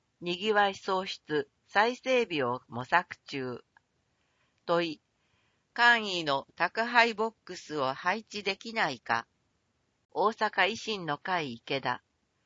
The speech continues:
宅配便の再配達が社会問題になっている。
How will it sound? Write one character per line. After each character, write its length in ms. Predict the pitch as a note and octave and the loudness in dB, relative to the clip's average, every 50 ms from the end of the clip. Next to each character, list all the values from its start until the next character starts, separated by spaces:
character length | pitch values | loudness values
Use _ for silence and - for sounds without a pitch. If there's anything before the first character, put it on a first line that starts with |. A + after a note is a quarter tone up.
| _ _ _ _ _ _ _ _ _ _ | _ _ _ _ _ _ _ _ _ _
宅 280 | - F#3 G3 - - A#3 | 2 2 2 2 0 0
配 300 | A#3 A#3+ A#3+ A#3+ A#3+ A#3 | 6 8 8 8 8 6
便 240 | - A3+ G#3+ G#3 G3+ | 0 -2 -4 -2 -2
の 120 | G3+ G3 | -2 -2
再 320 | F#3+ - G#3 G3+ A3+ B3 B3 | 0 2 2 2 2 2 0
配 240 | B3+ B3+ A#3+ A3+ | -2 -2 -2 -2
達 320 | - - D#3+ E3 - - C#3+ | -4 -6 -8 -8 -8 -6 -4
が 160 | C3 B2+ B2+ | -2 -2 -2
社 160 | - - F3+ | -2 -4 -6
会 260 | - - A3+ A#3+ B3 | -2 0 0 0 0
問 280 | A#3+ B3 B3 B3 A#3 G#3 | 0 -2 -2 -2 -2 -2
題 220 | F3 D3 C#3+ C#3 | -2 -2 -2 -2
に 160 | C3 B2+ B2+ C3 | -4 -6 -4 -2
な 140 | C3+ C#3+ | -2 -2
っ 60 | D3+ - | -4 -4
て 200 | _ - C3 A#2+ | _ -6 -4 -4
い 140 | A#2 A2 G#2 | -4 -6 -8
る。 180 | A2 G#2+ - | -12 -14 -14